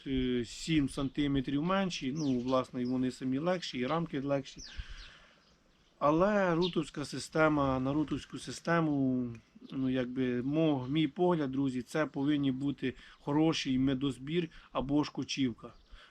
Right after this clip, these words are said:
Тобто ви працюєте самими корпусами з рутовською системою. Тому потрібно,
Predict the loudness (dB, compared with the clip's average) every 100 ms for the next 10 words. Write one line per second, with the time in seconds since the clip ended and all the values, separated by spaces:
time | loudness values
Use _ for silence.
0 | _ -2 0 -2 2 2 0 -6 -2 2
1 | 2 2 -6 -12 -20 -20 -6 -2 -2 0
2 | 2 4 4 4 2 -2 -4 -2 2 4
3 | 2 2 0 0 -2 -2 -2 -2 -6 -4
4 | -2 -2 -4 -2 -2 0 -2 -2 0 0